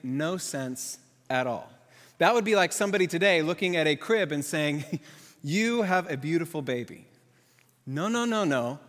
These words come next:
A baby is people. A crib is just a thing.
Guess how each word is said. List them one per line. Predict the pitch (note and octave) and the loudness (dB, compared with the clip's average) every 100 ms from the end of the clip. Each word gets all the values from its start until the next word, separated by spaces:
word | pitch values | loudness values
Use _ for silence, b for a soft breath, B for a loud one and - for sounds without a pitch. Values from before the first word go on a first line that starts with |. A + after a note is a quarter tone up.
| - _ _ - | -20 _ _ -8
A | C3 | -8
baby | A#2+ F#3 A#3 F3+ D#3 | 0 2 4 2 -2
is | C#3 B2 | -2 -6
people. | - - - B3 - G#2 F#2+ - | -10 -8 -2 -2 -4 -10 -10 -6
A | C3 | -6
crib | - - A#3+ A#3 C3+ B2+ | -6 -4 0 2 2 -4
is | C#3 A#2+ | -10 -10
just | A#2+ D#3 D3 - | -6 -4 -4 -8
a | C3 | -12
thing. | A#2 - G3 D#3 G2+ | -10 -10 -8 -8 -10